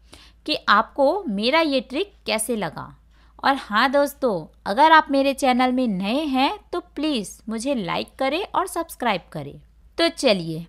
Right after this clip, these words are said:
मैं आपको बाथरूम को साफ करके दिखाती हूँ। हार्पिक टॉयलेट क्लीनर को हमें दीवार में इस तरह लगा लेना है। दोस्तों, आप देख रहे हैं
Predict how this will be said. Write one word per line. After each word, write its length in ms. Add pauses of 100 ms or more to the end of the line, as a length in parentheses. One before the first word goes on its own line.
मैं 160
आपको 500 (560)
बाथरूम 640
को 260
साफ 460
करके 300
दिखाती 480
हूँ। 260 (600)
हार्पिक 640
टॉयलेट 360
क्लीनर 440
को 160 (640)
हमें 600
दीवार 440
में 200 (240)
इस 240
तरह 320
लगा 360
लेना 320
है। 320 (800)
दोस्तों, 680 (420)
आप 160
देख 400
रहे 240
हैं 260